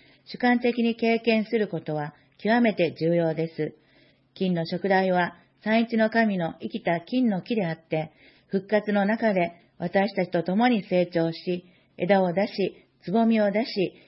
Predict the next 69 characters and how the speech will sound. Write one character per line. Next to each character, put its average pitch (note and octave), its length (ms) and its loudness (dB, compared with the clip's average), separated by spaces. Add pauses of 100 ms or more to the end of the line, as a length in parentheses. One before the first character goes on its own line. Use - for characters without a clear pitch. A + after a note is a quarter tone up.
(140)
開 B3+ 240 -2
花 F3 160 -2
し - 80 -16
て D3 320 -4
光 G#3 300 2
を D#3+ 80 2
輝 F3 360 -4
か F3+ 140 -6
し F3 140 -8
ま E3 140 -4
す。 - 220 -12 (600)
あ E3+ 100 -4
な F#3 140 0
た E3+ 100 0
が E3 160 2
学 E3 220 -4
生 G3 240 2
生 G3+ 180 2
活 E3+ 260 -6
で D#3 220 -2 (300)
暗 G#3+ 200 4
闇 G#3+ 240 4
か G3+ 100 0
ら F#3+ 140 2
救 - 220 -8
わ G3 100 0
れ、 E3+ 260 0 (280)
命 G#3+ 340 2
の E3+ 140 -2
光 A#3 360 4
の F3+ 180 -2
照 F3 120 -8
り G#3 120 -2
輝 A3+ 400 8
き A3+ 120 0
を G#3 140 4
経 A#3 240 -2
験 A#3+ 240 0
し - 100 -10
た B3 120 0
い A3+ 100 0
の E3 120 -4
な D#3+ 140 -4
ら、 D3 180 -8 (480)
天 G3 220 2
然 F#3+ 180 2
の F3 100 0
命 A3 300 0
の E3+ 140 -2
中 G#3 260 -2
で F3 100 -2
は D3+ 140 -4
な E3+ 140 -4
く、 D#3 240 -4 (340)
復 F#3 220 -6
活 G#3 260 -2
の G#3+ 120 4
中 A#3 260 2
に G3 160 -4
い E3 40 -4
な F#3 120 -2
け F#3 120 -6
れ F3+ 100 -2
ば G#3 140 0
な E3+ 100 -4
り D3+ 100 -8
ま C#3+ 280 -8
せ E3+ 120 -2
ん。 D3 140 -6